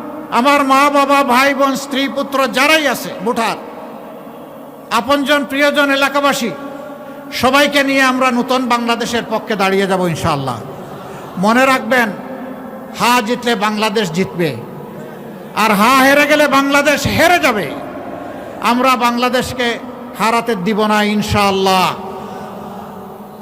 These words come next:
দ্বিতীয় ভোটটি হবে ন্যায় এবং ইনসাফের পক্ষে।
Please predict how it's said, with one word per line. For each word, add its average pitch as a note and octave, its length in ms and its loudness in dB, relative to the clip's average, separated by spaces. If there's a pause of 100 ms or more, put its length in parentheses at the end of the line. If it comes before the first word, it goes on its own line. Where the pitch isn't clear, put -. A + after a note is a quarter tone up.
(380)
দ্বিতীয় A#3+ 380 2
ভোটটি C#4+ 360 0
হবে C#4 300 4
ন্যায় C4 340 4
এবং C4+ 240 2
ইনসাফের C#4 560 0
পক্ষে। A3 340 -2